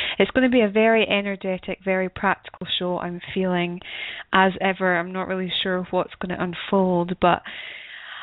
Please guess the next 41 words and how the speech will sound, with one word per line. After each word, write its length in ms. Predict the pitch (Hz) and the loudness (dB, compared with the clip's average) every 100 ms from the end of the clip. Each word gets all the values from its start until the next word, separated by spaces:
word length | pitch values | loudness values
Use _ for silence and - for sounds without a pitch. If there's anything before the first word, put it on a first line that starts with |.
| - | -2
I 140 | 190 185 - - | 2 2 2 4
feel 260 | 202 190 180 | 6 6 4
that 140 | 180 | 2
they 80 | 190 | 0
have 240 | 175 180 175 - - - | 0 -2 -4 -8 -12 -10
so 160 | 208 196 | -6 -4
much 220 | 185 185 - - | -4 -4 -4 -6
to 60 | 190 - | -6 -4
share 280 | 196 180 175 | 0 0 0
and 160 | 175 175 | -4 -8
s-, 280 | - - | -14 -10
uh, 240 | - 180 175 - | -4 -2 -4 -4
so 80 | 220 | 0
much 220 | 202 - | 0 0
to 60 | 220 - | 0 2
share 160 | 226 | 4
personally 600 | 208 - 220 214 - 208 | 4 2 2 2 -2 -2
with 200 | 196 196 - | 0 -2 -2
you 340 | 214 208 175 180 - - - - - | 0 2 2 -2 -8 -12 -12 -14 -4
to 60 | - | 2
help 240 | 185 202 - | 4 4 2
align 440 | 202 190 196 208 196 | -2 0 0 0 -4
you 300 | 180 175 180 | -4 -4 -6
more 560 | 190 196 202 185 180 | -4 0 2 2 2
on 180 | 185 190 | 0 0
your 220 | 202 196 180 - | 0 -2 -2 -2
soul's 280 | 208 208 196 - | -2 -2 -4 -8
path, 460 | - 190 180 175 - - - - - - _ - | -2 0 0 -2 -12 -20 -16 -14 -14 -16 _ 0
to 120 | 208 | 2
bring 240 | - 202 214 | 4 2 2
forward 340 | 220 214 202 - | 4 4 4 -2
clarity 760 | - 202 196 202 - 185 175 185 | 2 4 6 2 0 -2 0 0
as 80 | 180 - | -2 -6
to 60 | - | -2
what 140 | 202 | 0
your 120 | 208 | 0
gifts 400 | 196 190 - - | 0 -2 -2 -4
are 400 | - 180 180 175 175 - - - | 0 2 4 2 -2 -10 -14 -4
and 160 | - 190 | 0 4
how 100 | 185 | 6
you 160 | 202 | 6